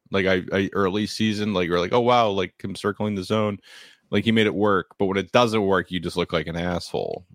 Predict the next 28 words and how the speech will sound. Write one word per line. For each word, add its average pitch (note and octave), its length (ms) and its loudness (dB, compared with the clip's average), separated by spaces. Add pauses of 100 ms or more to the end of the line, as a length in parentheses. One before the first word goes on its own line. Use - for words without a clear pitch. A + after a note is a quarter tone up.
(120)
Like, F2 220 -4
if E2 100 -8
you, F#2 180 -4
like, E2 340 -4
just F#2 200 -8
hog F#2 360 0
the F2 80 -4
puck F2 260 0
and F#2 80 -6
then E2 200 -6
give F2 200 -6
it E2 100 0
up, E2 220 -2
and E2 180 -14
you D#2 140 -14
could G2+ 260 0
have E2+ 160 -4
made E2 180 -6
a D2+ 40 -4
pass E2 340 -2
at D2 140 -6
some D2 200 -6
point. D2 300 -6 (1200)
Uh, G#2 240 6
he A2+ 180 0
had, A2 600 4 (560)
um, F2+ 720 0 (1000)
he, - 540 -14